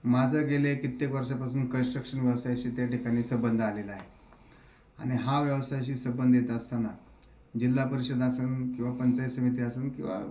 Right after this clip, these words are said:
ग्रामपंचायत असेल, ह्या प्रत्येक विभागामध्ये प्रशासकीय काम काय पद्धतीने चालतं,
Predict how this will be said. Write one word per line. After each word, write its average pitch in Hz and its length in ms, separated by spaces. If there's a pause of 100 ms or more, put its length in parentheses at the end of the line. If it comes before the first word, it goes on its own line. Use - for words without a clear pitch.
(240)
ग्रामपंचायत 123 600
असेल, - 280 (840)
ह्या 143 120
प्रत्येक 139 460
विभागामध्ये 139 600
प्रशासकीय 135 640
काम 147 280
काय 147 200
पद्धतीने 123 480
चालतं, 113 380